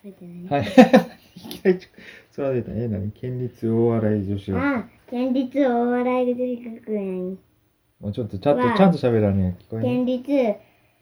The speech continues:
Speaker 1: ー、なんだったっけ？
Speaker 2: え、大洗？
Speaker 1: あ、大洗女子学園は、主人公の行ってる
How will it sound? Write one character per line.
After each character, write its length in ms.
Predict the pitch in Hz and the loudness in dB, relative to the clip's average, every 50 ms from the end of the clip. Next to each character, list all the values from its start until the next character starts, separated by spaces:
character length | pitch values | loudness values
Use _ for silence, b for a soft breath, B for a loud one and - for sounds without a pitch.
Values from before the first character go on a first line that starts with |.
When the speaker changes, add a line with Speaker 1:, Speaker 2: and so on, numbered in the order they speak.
| b _ | b _
Speaker 1:
ー、 560 | - 208 214 208 208 208 208 202 202 202 208 - _ _ _ _ _ _ _ _ _ _ - | -8 -4 -2 0 2 4 4 4 2 2 0 -6 _ _ _ _ _ _ _ _ _ _ -20
な 80 | - | -16
ん 40 | 214 | -16
だ 60 | 185 185 | -16 -16
っ 20 | |
た 80 | - _ | -18 _
っ 40 | _ _ _ _ _ _ _ _ _ _ - | _ _ _ _ _ _ _ _ _ _ -12
け？ 80 | - 107 | -10 -8
Speaker 2:
え、 60 | 107 | -6
大 300 | - 98 101 101 101 98 | -4 -2 -2 -2 -2 -2
洗？ 260 | 90 87 85 101 120 - _ _ _ _ | -2 -4 -4 -6 -8 -12 _ _ _ _
Speaker 1:
あ、 180 | 190 190 185 - - | -16 -16 -16 -12 -8
大 260 | 220 220 226 233 240 | -4 -2 0 0 0
洗 300 | 240 247 247 247 247 233 | 0 0 0 0 0 0
女 120 | 240 240 | 0 -2
子 140 | 247 254 247 | -2 -2 -4
学 320 | 247 247 247 247 247 240 | -2 -2 -2 -2 -2 -4
園 280 | 233 220 208 202 196 190 | -4 -2 -2 -2 -2 -4
は、 360 | 202 220 220 214 185 170 175 - _ _ _ _ _ b b b b b b b b b b b | -2 -2 -2 -2 -4 -6 -8 -14 _ _ _ _ _ b b b b b b b b b b b
主 160 | b - 247 233 | b -12 -8 -4
人 280 | 269 320 320 302 294 | -2 0 0 0 0
公 280 | - 233 220 214 214 214 | -2 -4 -4 -2 -2 0
の 500 | 214 233 233 233 220 185 175 180 - - _ _ _ _ _ _ _ _ _ _ _ _ _ _ _ _ _ _ _ _ _ _ _ _ _ _ - | 0 0 0 0 -2 -2 -4 -8 -10 -16 _ _ _ _ _ _ _ _ _ _ _ _ _ _ _ _ _ _ _ _ _ _ _ _ _ _ -18
行 100 | 220 214 | -18 -16
っ 20 | |
て 200 | - - 233 226 | -12 -8 -4 -2
る 420 | 240 247 240 220 202 190 190 - | 0 2 2 2 2 0 -2 -6